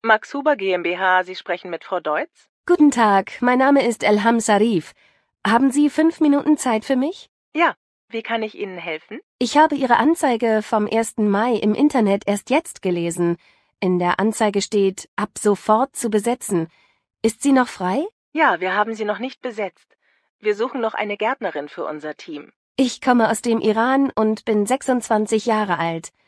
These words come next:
Speaker 2: Nach dem B eins Deutschkurs habe ich meine zweijährige Umschulung zur Gärtnerin vor einem Monat erfolgreich abgeschlossen. Aber ich habe noch keine Berufserfahrung. Kann ich mich trotzdem bei Ihnen bewerben?
Speaker 1: Natürlich gern.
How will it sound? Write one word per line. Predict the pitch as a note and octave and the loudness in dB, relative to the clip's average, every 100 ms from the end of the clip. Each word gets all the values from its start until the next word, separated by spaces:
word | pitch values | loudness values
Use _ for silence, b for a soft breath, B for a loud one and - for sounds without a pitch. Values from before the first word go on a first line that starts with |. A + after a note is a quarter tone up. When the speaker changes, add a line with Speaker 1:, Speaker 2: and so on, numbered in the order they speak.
| _ _ - | _ _ -2
Speaker 2:
Nach | G3+ G#3 | -2 0
dem | A#3 G#3 G3+ | 0 2 2
B | G3 F#3+ | 0 0
eins | G3 A3 B3+ - | 0 0 -2 0
Deutschkurs | A3+ D4 - G3 G3+ C#4 - - | 0 0 -4 -2 -2 -2 -8 -4
habe | A3 G#3+ G#3+ | -2 0 -2
ich | - | 0
meine | A3 A3 | 0 0
zweijährige | - A#3 B3+ B3 A#3 G#3+ - | 2 0 2 0 0 0 4
Umschulung | C#4 D4 A#3+ G3+ F#3+ F#3+ | 4 4 0 2 0 0
zur | G3+ | 0
Gärtnerin | G3+ A3+ A3+ G3 F#3+ F#3+ | 0 0 0 0 0 -2
vor | - F#3 - | 0 0 2
einem | A3+ A#3 | 2 2
Monat | G#3 G#3+ A3+ G#3 - | 2 2 2 0 -2
erfolgreich | F#3 - G#3 G3 F#3 - | -4 -2 0 0 -2 -2
abgeschlossen. | - G3+ - D#3+ D#3 E3+ - b b b b _ | -4 -6 -4 -4 -4 -6 -10 b b b b _
Aber | F3+ F3+ F3+ F3+ | -6 -2 -2 -2
ich | - - | -6 -4
habe | F#3+ G3+ | -2 2
noch | G#3 - | 0 0
keine | G#3 G#3 G#3 | 0 0 0
Berufserfahrung. | G3+ D4+ - F3+ - F3 E3+ F3+ F3 b b b b _ - | 2 0 0 -4 0 0 0 0 -2 b b b b _ -6
Kann | G3+ G#3 | -2 -2
ich | A3+ - | -2 -2
mich | B3 - | -2 -4
trotzdem | - F#3+ - D4 C#4+ | -6 -6 -4 -2 0
bei | C#4 | 0
Ihnen | C#4+ C#4 | 2 2
bewerben? | C#4+ C4 B3 B3+ E4 - _ _ A3+ | 2 0 0 -2 -4 -6 _ _ -10
Speaker 1:
Natürlich | B3+ - G#4 B3 - | -8 -4 -4 -4 -4
gern. | C#4 A3 D3+ | -2 -4 -8